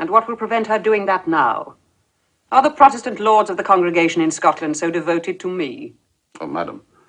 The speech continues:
Speaker 2: I am first among them, and I am devoted to peace and order in our two lands.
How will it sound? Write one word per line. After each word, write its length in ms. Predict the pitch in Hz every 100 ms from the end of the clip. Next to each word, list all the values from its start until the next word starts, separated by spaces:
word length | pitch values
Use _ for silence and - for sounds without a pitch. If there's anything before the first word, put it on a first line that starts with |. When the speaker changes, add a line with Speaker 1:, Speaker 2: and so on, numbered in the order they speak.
| _
Speaker 2:
I 100 | 90
am 160 | 87 -
first 400 | 104 - - -
among 280 | 85 82
them, 220 | 65 - 69
and 140 | 76
I 120 | 80
am 200 | 78 73
devoted 540 | - 78 92 87 - -
to 100 | 87
peace 400 | - 90 - -
and 100 | -
order 360 | 90 85 - -
in 100 | 73
our 120 | 69
two 240 | - 104
lands. 580 | 90 76 - - - -